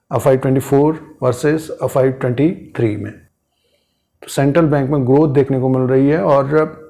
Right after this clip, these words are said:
अब डिटेल से जो numbers हैं उसकी बात कर लेते हैं। स्टैंडअलोन financial result है Central Bank of India का इकतीस तीन दो हज़ार चौबीस के quarter में interest earn का जो update आया है आठ हज़ार तीन सौ सैंतीस करोड़ का है, सात हज़ार आठ सौ नौ करोड़ का इससे पहले quarter में था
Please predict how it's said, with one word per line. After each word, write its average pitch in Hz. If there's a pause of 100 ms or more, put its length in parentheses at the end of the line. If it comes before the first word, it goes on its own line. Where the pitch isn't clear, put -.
(300)
अब 135
डिटेल 190
से -
जो 160
numbers 143
हैं 170
उसकी 151
बात 117
कर 117
लेते 101
हैं। -
स्टैंडअलोन 147
financial 139
result 131
है 143
Central 131
Bank 123
of 123
India 123
का 135 (380)
इकतीस 180
तीन 156
दो 147
हज़ार 139
चौबीस 131
के 147
quarter 135
में 139
interest 156
earn 139
का 135
जो 131
update 123
आया 110
है 117 (680)
आठ 151
हज़ार 156 (140)
तीन 147
सौ 160
सैंतीस 147
करोड़ 120
का 135
है, 196
सात 143
हज़ार 151
आठ 127
सौ -
नौ 135
करोड़ 131
का 139
इससे 131
पहले 131
quarter 131
में 143
था 147